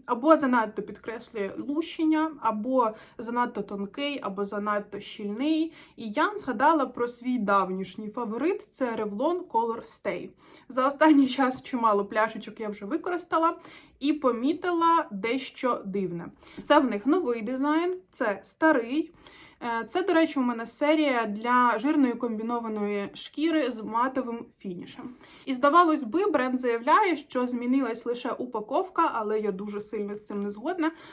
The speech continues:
оскільки ось ця найновіша версія, мені здається, більш довершеною. Вона зовсім трошки щільніша за ось цю версію, і вона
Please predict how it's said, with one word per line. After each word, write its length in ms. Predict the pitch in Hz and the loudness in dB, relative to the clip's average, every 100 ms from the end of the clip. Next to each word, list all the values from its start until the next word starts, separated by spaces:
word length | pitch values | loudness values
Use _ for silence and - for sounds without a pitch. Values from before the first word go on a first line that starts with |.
| - | -8
оскільки 640 | 247 247 285 269 - 233 - | -8 -4 -2 -2 0 -4 -2
ось 240 | 247 - | -6 -6
ця 360 | - 247 185 - | 2 4 4 0
найновіша 720 | - 233 254 240 220 220 - 202 | -4 2 2 2 -6 -8 -8 -6
версія, 480 | 240 359 427 294 247 | -2 -2 -2 -4 -2
мені 440 | 208 208 269 302 | -2 -2 0 -2
здається, 600 | 214 208 208 240 - 233 | -2 -4 -2 -4 -4 -2
більш 540 | 208 190 208 208 - - - - - | -2 -4 -4 -6 -12 -16 -20 -20 -6
довершеною. 880 | 208 220 185 - - 208 196 - - - - - | 0 2 2 -2 -12 -12 -10 -10 -12 -14 -20 0
Вона 300 | 269 294 339 | 6 6 6
зовсім 600 | 320 381 415 - 302 294 | 6 4 4 2 2 2
трошки 680 | - 311 311 269 - - 220 | 0 4 6 4 0 -14 -14
щільніша 800 | - 262 254 269 262 254 220 | -8 -2 2 4 2 -2 -6
за 380 | 214 240 240 226 - | -2 4 4 4 0
ось 240 | 247 - | -8 -8
цю 200 | - 381 | -2 0
версію, 720 | 381 233 202 - - 196 190 185 - - - | 2 2 0 -6 -8 -6 -6 -10 -20 -20 -10
і 120 | 247 | -4
вона 380 | 254 269 269 330 | 0 4 6 4